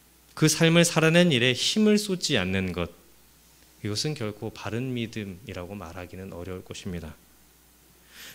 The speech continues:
그렇게 사실 당시의 백성들이나 오늘을 살아가는 우리에게 있어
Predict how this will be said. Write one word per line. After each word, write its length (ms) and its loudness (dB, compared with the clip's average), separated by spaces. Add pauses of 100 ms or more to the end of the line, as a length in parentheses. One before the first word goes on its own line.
그렇게 300 4
사실 320 -2
당시의 460 0
백성들이나 840 -4 (540)
오늘을 400 0
살아가는 680 -4
우리에게 540 0
있어 420 -6